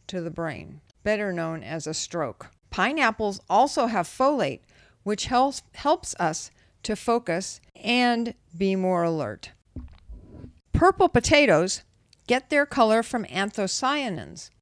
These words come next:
which is a plant pigment, and is thought to improve memory and muddled thinking. They also have high levels of folate, which helps to lower levels of homocysteine, an amino acid that is known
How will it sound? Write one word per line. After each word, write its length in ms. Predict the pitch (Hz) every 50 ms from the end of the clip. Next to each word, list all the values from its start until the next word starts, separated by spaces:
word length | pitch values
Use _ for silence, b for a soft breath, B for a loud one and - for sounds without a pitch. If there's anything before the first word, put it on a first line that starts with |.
| _ _
which 240 | - 196 214 - -
is 260 | - 202 196 185 -
a 140 | 156 190 185
plant 580 | - - - - 202 202 208 233 240 226 - - _ _ _ _ _
pigment, 520 | - 233 220 214 202 156 - - - - _ _ _ _ _ -
and 140 | 196 202 202
is 160 | 196 285 -
thought 420 | - 214 208 214 220 240 - -
to 160 | - - 294 269
improve 760 | 269 269 262 - - - 262 220 202 190 185 190 185 180
memory 640 | 185 185 196 208 233 247 233 214 190 185 185 196 202 b b b b -
and 400 | - - 214 247 262 254 233 208
muddled 440 | 196 180 170 165 185 202 202 - -
thinking. 400 | 302 349 381 - - - - - _ _ _ _
They 200 | - 214 226 - -
also 420 | - 214 247 285 339 - - 349 277
have 280 | 269 247 226 202 -
high 180 | - 240 202 196
levels 380 | 202 190 190 180 170 180 170 175
of 160 | - 170 165
folate, 720 | - - - 240 269 311 294 247 147 151 202 - - - - _ _ _
which 220 | - 202 208 - -
helps 320 | - 233 240 233 - -
to 120 | - 285
lower 640 | 277 262 220 202 208 196 196 202 214 220 240 254 247 b b b _ -
levels 460 | 185 202 196 185 190 202 208 202 -
of 220 | - 214 214 196
homocysteine, 920 | 185 214 180 175 170 170 175 - - 262 254 - - 170 139 143 160 185 202 b b b b b b b _
an 200 | - 185 202 196
amino 520 | 202 202 208 214 226 240 277 302 285 247
acid 360 | 208 185 185 190 - 226 190 175
that 120 | 202 202
is 160 | 202 196 190
known 640 | 196 196 196 202 220 240 277 302 277 247 233 240